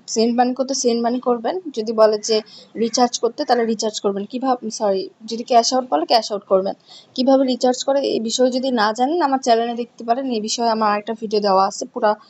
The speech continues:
আহ, কীভাবে কী করতে হবে সব দেওয়া আছে। তারপর উত্তোলন কীভাবে করবেন, এখান থেকে উত্তোলনের জন্য ব্যাংক কার্ড সিলেক্ট করে নিতে হবে। এখানে আপনাদের নাম দিতে হবে, নগদ নাম্বার কিংবা বিকাশে যেটা নিতে চান ওইখানে আপনাদের নাম্বার দিয়ে সংরক্ষণ করে নেবেন।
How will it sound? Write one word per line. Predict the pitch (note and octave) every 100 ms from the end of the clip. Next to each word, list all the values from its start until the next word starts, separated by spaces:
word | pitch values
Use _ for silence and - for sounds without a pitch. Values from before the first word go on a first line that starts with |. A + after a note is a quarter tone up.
| - _ -
আহ, | G3+ G3+
কীভাবে | A3+ A3+ A#3+
কী | A3+
করতে | G#3+ G#3
হবে | A3+
সব | A#3+ A3 G#3
দেওয়া | G3+ F3+
আছে। | F#3 - - _ _ _ _ - _ _ _ _ -
তারপর | A#3+ A#3
উত্তোলন | C#4+ C4+ C#4+ C#4+ C#4
কীভাবে | C4+ C4 C4
করবেন, | B3+ A#3 B3+ D#4+
এখান | B3+ C4+
থেকে | B3+ B3
উত্তোলনের | C4 A#3+ B3 A#3 A#3 A#3
জন্য | A#3 A3+ B3 F4+ - - - A#3
ব্যাংক | A3+ A3+ A#3
কার্ড | B3
সিলেক্ট | - A#3+ A#3 A#3+
করে | B3
নিতে | A#3 A#3
হবে। | A#3+ C4+
এখানে | B3+ A#3
আপনাদের | A3+ A3+ A3 A#3+
নাম | A3 G3+ G#3+
দিতে | A3 A3
হবে, | A#3+ A3+ A3+ - _ - - -
নগদ | A3 G#3+ A3+
নাম্বার | A3+ A3 A3+
কিংবা | A#3 A3+
বিকাশে | G#3+ G#3+ A3 A3+
যেটা | A3 G#3 A#3
নিতে | A3+ A3
চান | A#3+ E4
ওইখানে | C4+ B3+ A#3
আপনাদের | G#3+ - G#3+ A3
নাম্বার | G3+ G#3 A#3
দিয়ে | C4+
সংরক্ষণ | C4 G3+ G3+ G3+ G3+
করে | G3 G3
নেবেন। | F#3+ -